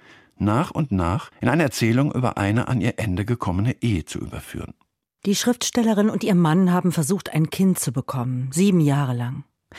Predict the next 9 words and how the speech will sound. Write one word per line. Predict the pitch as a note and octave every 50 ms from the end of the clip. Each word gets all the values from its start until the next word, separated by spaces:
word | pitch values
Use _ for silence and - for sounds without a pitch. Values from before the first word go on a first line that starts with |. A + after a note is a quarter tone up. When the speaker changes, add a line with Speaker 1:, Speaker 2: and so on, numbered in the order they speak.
| - - - - - -
Speaker 2:
In | E3+ E3+
diesen | G#3 A#3 A3+ A3+ G3+
sieben | F3 A3+ C#4 D4+ C#4 A3+
Jahren | G3 G#3+ A3 A3+ A3 F3+ E3+
ließen | D#3+ E3+ G#3+ G3+ - G#3+
sie | F#3 F#3+
nichts | F#3+ G3 A3+ C4 - - - -
unversucht. | - - A#3 A3+ G#3+ - D#3+ C3+ A#2 G#2 - - - - - - - _ _ _ _ -
Diagramme, | - D#3 D3+ C3+ - D3+ F3 F3+ F3 D3+ B2